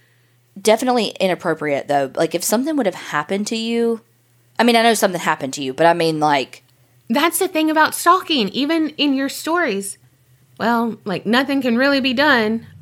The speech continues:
Speaker 2: until he hurts you,
Speaker 1: Mm-hmm.
Speaker 2: until they kill you,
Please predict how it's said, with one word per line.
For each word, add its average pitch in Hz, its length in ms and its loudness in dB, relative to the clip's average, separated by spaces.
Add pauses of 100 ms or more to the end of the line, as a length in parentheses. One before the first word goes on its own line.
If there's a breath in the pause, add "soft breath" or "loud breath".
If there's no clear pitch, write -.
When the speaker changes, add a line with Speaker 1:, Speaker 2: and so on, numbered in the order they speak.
(340)
Speaker 2:
until 220 680 0
he 196 400 -4
hurts - 320 -10
you, 135 240 -14 (300 loud breath)
Speaker 1:
Mm-hmm. 170 100 -10
Speaker 2:
until 214 680 0
they 180 640 -2
kill 143 240 -4
you, 139 340 -8